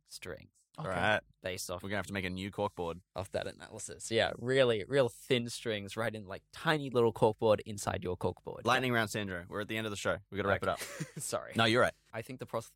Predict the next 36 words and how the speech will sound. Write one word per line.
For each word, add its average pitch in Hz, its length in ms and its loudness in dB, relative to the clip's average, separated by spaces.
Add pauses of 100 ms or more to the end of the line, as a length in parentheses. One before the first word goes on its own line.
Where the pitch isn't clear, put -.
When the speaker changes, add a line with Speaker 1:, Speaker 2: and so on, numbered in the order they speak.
(140)
Speaker 1:
prophecy 117 340 0
of 110 80 -10
the 104 80 -10
chosen 101 320 -6
one, 95 200 -12 (280)
based 117 320 0
off 117 200 -4
that, 107 320 -2 (200)
and 123 120 -4
based 117 240 -2
off 120 140 -4
what 110 120 -4
I 101 160 -2
just 107 180 -10
said 92 220 -10
of 98 200 -16 (200)
somebody 113 300 -4
who 113 120 -12
finds 107 560 -4 (100)
those 110 200 -2
ideals 104 420 -6
of 101 100 -14
what 104 120 -6
a 101 40 -18
perfect 104 360 -10
Jedi 98 380 -8
is, - 140 -20 (100)
does 113 180 -4
not 120 140 2
have 120 140 -6
to 117 80 -8
be 104 100 -4
one 82 180 -14
person. - 440 -16 (180)
I 107 80 -4
think 104 240 -10